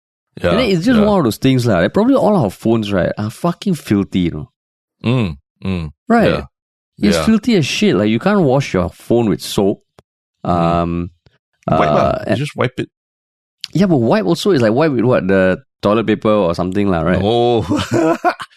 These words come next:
Speaker 1: See, that's the problem. There's this, this thing called wet wipes or
Speaker 2: So,
Speaker 1: alcohol wet wipes you
Speaker 2: so
Speaker 1: can use
Speaker 2: every
Speaker 1: as well.
Speaker 2: time you go to the bathroom with your phone, you wet wipe your phone, is it?
Speaker 1: No lah, not every time, but every
Speaker 2: Yeah.
Speaker 1: now and then,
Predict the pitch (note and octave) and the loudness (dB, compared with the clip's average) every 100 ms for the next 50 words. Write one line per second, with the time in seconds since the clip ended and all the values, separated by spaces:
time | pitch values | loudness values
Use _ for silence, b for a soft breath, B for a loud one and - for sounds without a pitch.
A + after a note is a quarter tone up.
0 | b b - C3+ D3 - G2+ G#2 G#2 A2+ | b b -2 0 0 0 -2 0 0 0
1 | G2+ G#2+ - D3+ - C3 - B2+ A#2 G2 | 0 0 0 -4 -4 -6 -4 -4 -2 -2
2 | F2 F2+ E2+ D#2+ - - - _ _ - | 0 -4 -2 -6 -6 -16 -16 _ _ -18
3 | - - E2 E2 D#2 - A#3+ F#2+ F#2 C2+ | -18 -14 -8 -4 -2 2 2 0 -2 -4
4 | C#2+ - - F2 - F#3 F3+ F3+ F#3+ G#3 | -6 -8 -8 -10 -2 -2 0 0 0 0
5 | G#3+ F#3 C3 D3+ C3+ G2 F#2 G2+ A2+ A2+ | 2 2 2 2 2 0 0 0 0 2
6 | F2+ E2+ G#2 G2+ G2 G2 G2 A2+ - A2+ | 2 0 0 0 2 2 4 2 2 0
7 | F2+ F2+ F#2 E2 D#2 G2 - b b b | 0 -2 -2 -2 -2 -4 -6 b b b
8 | - G#2+ G#2+ F#2 F#2+ D#2+ D2 D#2+ - C2 | -4 -2 0 -2 -4 -6 -8 -12 -8 -6
9 | C#2 C#2 - - - _ - A2 B2+ G#3+ | -6 -8 -10 -8 -8 _ -8 0 2 2
10 | A#3 A2 F#2+ F#2 G2+ G2 F2+ | 2 0 -2 -2 -2 -2 -8